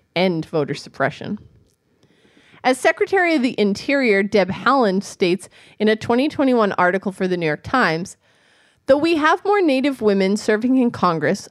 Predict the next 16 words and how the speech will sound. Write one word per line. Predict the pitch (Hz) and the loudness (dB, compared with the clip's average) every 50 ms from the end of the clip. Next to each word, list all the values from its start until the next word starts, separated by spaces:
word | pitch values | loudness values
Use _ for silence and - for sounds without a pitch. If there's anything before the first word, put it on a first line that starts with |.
| - | 0
a | 208 | 2
woman | 196 214 226 247 277 294 | 2 4 4 4 2 0
of | 277 - | 0 -2
color | - - 220 220 214 208 | -2 0 2 2 2 2
in | 202 202 | 2 0
the | 202 | 0
vice | 196 180 170 190 - | 0 -2 -2 -4 -4
president's | - - 190 185 185 175 170 175 160 - - | -2 -2 -2 -2 -2 -4 -6 -8 -8 -4 0
office, | - 240 240 240 - 190 180 - - _ - _ _ - | 2 2 2 2 0 -2 -2 -4 -6 _ -20 _ _ -2
and | 208 214 220 | 0 2 4
women | 240 262 285 294 285 | 4 4 4 2 2
making | 269 240 240 - 233 220 214 | 2 2 0 0 0 0 2
moves | 208 202 196 - | 0 0 -2 -4
across | 202 - - 185 180 - | -6 -2 0 -2 -2 -2
the | - 180 | -4 -8
country, | - - 285 294 254 - 185 180 208 | -4 -2 -2 0 0 0 -2 -2 -4